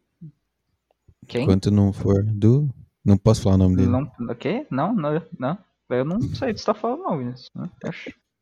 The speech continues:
Speaker 2: <clears throat>
Speaker 1: N-,
Speaker 2: Quando
Speaker 1: não
Speaker 2: não
Speaker 1: é?
Speaker 2: for, tá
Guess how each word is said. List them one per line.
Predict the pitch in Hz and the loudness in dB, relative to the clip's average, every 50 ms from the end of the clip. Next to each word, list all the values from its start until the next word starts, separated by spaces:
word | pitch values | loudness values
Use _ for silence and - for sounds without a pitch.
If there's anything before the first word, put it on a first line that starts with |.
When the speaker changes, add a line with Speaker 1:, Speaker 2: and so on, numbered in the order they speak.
| _ _ - - | _ _ -8 -2
Speaker 2:
<clears throat> | 175 175 160 131 127 123 - _ _ _ _ _ - 302 330 277 214 202 175 156 147 - - - _ _ - | 0 2 2 0 -2 -8 -14 _ _ _ _ _ -4 2 4 6 6 6 4 0 -6 -12 -18 -20 _ _ 2
Speaker 1:
N-, | 139 135 127 123 120 113 110 110 110 113 - _ _ _ _ _ _ _ _ _ _ - - _ _ _ _ _ _ _ _ _ - - 151 | 2 4 4 2 2 0 -2 -4 -6 -8 -14 _ _ _ _ _ _ _ _ _ _ -20 -20 _ _ _ _ _ _ _ _ _ -14 -6 -2
Speaker 2:
Quando | 151 107 104 - - | 0 2 2 4 6
Speaker 1:
não | 123 | 6
Speaker 2:
não | 117 117 | 8 8
Speaker 1:
é? | 135 180 240 | 8 6 6
Speaker 2:
for, | - 104 104 | 4 0 0
tá | 107 - | 0 -2